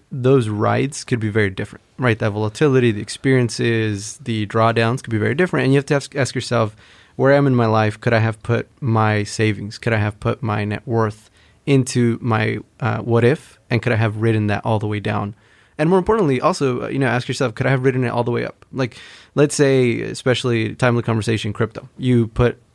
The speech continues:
uh, for some reason, a substantial amount of your savings in that. When would you have capitulated to the upside? Like, let's say statistically, you probably wouldn't have chosen the winner, but if you did, you might have rated up one, two, three times over, but would you have gotten that ten percent return?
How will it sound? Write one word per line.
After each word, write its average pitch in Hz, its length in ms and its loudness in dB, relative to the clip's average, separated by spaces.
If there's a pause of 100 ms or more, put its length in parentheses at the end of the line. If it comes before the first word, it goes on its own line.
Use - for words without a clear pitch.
uh, 113 280 -4 (220)
for - 160 -2
some 113 220 0
reason, 113 260 2
a 107 160 -2
substantial 113 460 -4
amount 107 200 0
of 107 160 -8 (440)
your 117 100 2
savings 113 400 2
in 104 120 0
that. 104 180 -6 (480)
When 170 260 2
would 170 120 0
you 151 120 2
have 147 140 -2
capitulated 113 680 0 (120)
to 123 100 -4
the 107 160 0
upside? - 380 -6
Like, 127 140 -2
let's 139 200 4
say 127 300 2
statistically, 123 720 -4
you 120 120 -4
probably 117 300 0
wouldn't 113 160 0
have 101 100 -4
chosen 110 220 -2
the 107 60 -2
winner, 120 200 0
but 131 160 -2
if 107 80 -4
you 110 80 -4
did, 151 240 -4 (500)
you 135 180 -2 (240)
might 123 300 0
have 120 100 0
rated 117 280 2
up 113 180 4 (180)
one, 135 640 -2
two, 127 220 0
three 123 240 -2
times 113 240 0
over, 113 260 2
but 143 240 -2
would 120 200 0
you 123 160 2
have 117 340 -2 (160)
gotten 117 380 2
that - 260 -4
ten 120 160 0
percent 110 240 -2
return? 117 460 -2